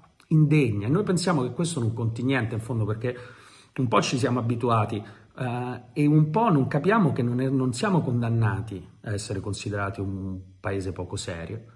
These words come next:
non siamo condannati, l'Italia non è condannata a essere rappresentata da Conte e Casalino e dalle loro baracconate. E, e lo dico anche a, al Partito Democratico che sostiene e non sostiene questo tipo di cose, ma che poi ci manda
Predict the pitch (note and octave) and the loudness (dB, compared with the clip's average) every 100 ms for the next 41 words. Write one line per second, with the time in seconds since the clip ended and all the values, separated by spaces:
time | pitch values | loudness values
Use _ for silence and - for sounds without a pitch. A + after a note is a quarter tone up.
0 | - - _ A2+ A3 D3 G#2+ G#2 G#2 A2 | -20 -20 _ -6 -4 -2 -2 -2 -2 -2
1 | A2 G2+ G2+ F#2 F#2+ B2+ G#2+ F#2 B2+ D3+ | -2 -4 -6 -6 -4 -4 -4 -4 -4 -4
2 | A2 G2 G2 G2+ G2 F#2+ F#2+ F#2 G2 - | -4 -4 -4 -4 -6 -6 -8 -8 -8 -8
3 | G2 G2 F#2 G2+ F#2 F#2 F#2+ F#2 F#2 F#2 | -8 -8 -8 -8 -8 -6 -6 -8 -8 -8
4 | F#2 F#2 - - _ - G#2+ G2+ A2 - | -8 -10 -16 -20 _ -6 -4 -2 -4 -6
5 | F#2+ F#2 F#2+ F#2+ F#2 F#2 F#2 F#2+ F#2 F2+ | -6 -4 -4 -4 -4 -6 -4 -4 -6 -4
6 | F#2+ F#2+ - F#2+ F#2 F2 F2 G2 - _ | -4 -6 -8 -8 -6 -8 -10 -14 -18 _
7 | _ - G#2 F#2 F2+ F2 E2+ E2+ E2+ - | _ -10 -6 -4 -4 -6 -8 -8 -12 -6
8 | A#2 A2+ A#2+ A2 G#2 B2 A2+ A2 G2+ F2+ | -2 0 0 0 0 0 -2 -2 -2 -4
9 | F2 F2+ F#2+ F#2+ F#2 - G#2+ A2+ - A#2 | -6 -6 -8 -10 -12 -10 -6 -6 -4 -4
10 | G#2 G2 F#2+ A2+ G#2 G#2+ F#2+ F#2 - G2 | -2 -4 -6 -4 -4 -4 -6 -6 -8 -8
11 | - - G#2 G2 G2 G2 F#2+ G#2 - D3+ | -6 -4 -4 -4 -6 -6 -8 -10 -4 -2
12 | A2+ G2 F#2+ - G#2+ G2+ G2+ G2 G2 F#2+ | -2 -4 -8 -10 -10 -8 -6 -6 -6 -6
13 | F#2 F#2 - G#2 G2 F#2+ F#2 F#2 | -8 -10 -12 -12 -10 -8 -8 -8